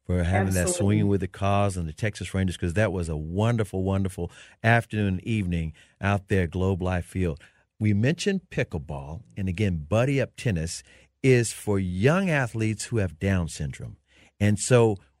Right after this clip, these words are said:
Speaker 1: when you created the opportunity with Buddy Up for kids who have Down syndrome, can you talk about why you thought tennis would be a, a great thing, a great activity for them?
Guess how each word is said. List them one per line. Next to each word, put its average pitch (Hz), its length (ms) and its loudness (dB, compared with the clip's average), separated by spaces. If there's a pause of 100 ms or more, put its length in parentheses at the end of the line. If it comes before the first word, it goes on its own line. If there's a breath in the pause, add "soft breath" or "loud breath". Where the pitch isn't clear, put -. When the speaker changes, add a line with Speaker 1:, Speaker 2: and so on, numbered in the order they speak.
Speaker 1:
when 110 240 2
you 151 100 0
created 151 560 2
the 127 160 0
opportunity 123 580 0
with 95 220 0
Buddy 113 340 4
Up 98 240 2 (460)
for 110 180 4
kids 160 600 2 (120)
who 147 120 2
have 156 280 2
Down 107 280 0
syndrome, 95 380 -2
can 104 160 -4
you 98 100 0
talk 139 320 -2
about 113 420 2
why 120 280 2
you 107 220 0
thought 98 420 -4
tennis 104 340 0
would 87 140 -4
be 92 160 0
a, 76 280 -6
a 87 120 -6
great 90 320 0
thing, 87 260 -4
a 76 100 -8
great 101 220 2
activity 90 460 -4
for - 160 -10
them? 71 220 -6